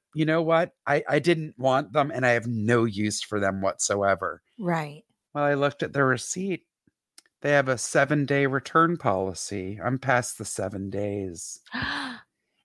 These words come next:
Speaker 1: And I'm
Speaker 2: Well,
Speaker 1: furious
Speaker 2: now
Speaker 1: because
Speaker 2: you
Speaker 1: I have
Speaker 2: don't have a
Speaker 1: no way to
Speaker 2: choice.
Speaker 1: prove, of course, and I have no
Speaker 2: Yeah.
Speaker 1: proof. I, I mean, I could say that about anything. I could go to the grocery store and be like, "I didn't buy this case of Coke."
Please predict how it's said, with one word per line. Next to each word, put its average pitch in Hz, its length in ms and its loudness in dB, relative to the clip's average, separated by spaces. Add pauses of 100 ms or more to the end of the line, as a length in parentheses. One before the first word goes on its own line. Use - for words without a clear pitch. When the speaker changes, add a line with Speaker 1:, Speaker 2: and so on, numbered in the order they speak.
Speaker 1:
And 120 180 0
I'm 117 160 2 (300)
Speaker 2:
Well, 120 100 2
Speaker 1:
furious 113 160 -4
Speaker 2:
now 254 140 4
Speaker 1:
because 269 80 -2
Speaker 2:
you 277 80 -4
Speaker 1:
I 147 60 2
have 240 120 2
Speaker 2:
don't - 20 -8
have 151 160 2
a 156 40 4
Speaker 1:
no 165 80 2
way 160 260 2
to 143 100 4
Speaker 2:
choice. - 0 -
Speaker 1:
prove, 233 360 0 (300)
of 160 140 0
course, 302 340 4
and 180 140 -2
I 190 60 4
have 190 140 2
no 190 160 2
Speaker 2:
Yeah. - 20 0
Speaker 1:
proof. 202 540 2
I, 180 200 6 (240)
I 175 60 4
mean, 190 220 4
I 185 120 4
could - 160 2
say 190 160 0
that 180 160 0
about 165 180 2
anything. 180 500 0
I 127 120 6
could 135 240 -4
go 147 280 2
to 160 120 -6
the 131 100 0
grocery 147 480 2
store 110 420 2 (260)
and 139 140 2
be 135 120 4
like, 131 200 0
"I 233 120 8
didn't 127 260 0
buy 127 260 2
this 95 240 -6
case 156 380 2
of - 140 -12
Coke." 165 520 0